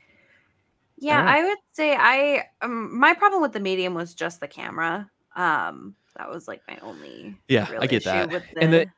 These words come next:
Speaker 2: chase
Speaker 1: the game.
Speaker 2: sequences too. And the, there's chase sequences exactly like that. They're not the strongest thing in there. Will was telling me that he played it, and, like, one of the chase sequences he couldn't solve. There's a puzzle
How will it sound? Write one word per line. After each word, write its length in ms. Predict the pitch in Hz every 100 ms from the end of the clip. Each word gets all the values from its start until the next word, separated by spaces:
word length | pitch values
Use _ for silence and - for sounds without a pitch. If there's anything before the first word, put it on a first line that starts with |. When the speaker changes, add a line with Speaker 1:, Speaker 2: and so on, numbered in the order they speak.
| _ -
Speaker 2:
chase 260 | 147 135
Speaker 1:
the 20 | -
game. 380 | 131 139 135
Speaker 2:
sequences 240 | - 127 -
too. 420 | - 104 110 143
And 140 | 151 143
the, 120 | 131
there's 280 | 127 135 127
chase 280 | - 131 120
sequences 440 | 127 127 117 117
exactly 440 | 113 107 107 120 110
like 220 | 107 -
that. 180 | 123 143
They're 160 | 165
not 180 | 165 131
the 80 | 127
strongest 540 | - 113 107 123 -
thing 140 | 113 107
in 100 | 107
there. 240 | 107 117
Will 240 | 113 139
was 160 | 135 113
telling 220 | 120 107
me 240 | 110 110 107
that 160 | 107
he 180 | 101 123
played 280 | - 107 107
it, 80 | 110
and, 120 | 113
like, 160 | 113 117
one 100 | 120
of 60 |
the 60 | 110
chase 260 | - 113
sequences 460 | - 110 107 117 110
he 100 | 117
couldn't 200 | 107 107
solve. 220 | 104 107 110
There's 220 | 135 117
a 40 |
puzzle 640 | - - 131 127 107 107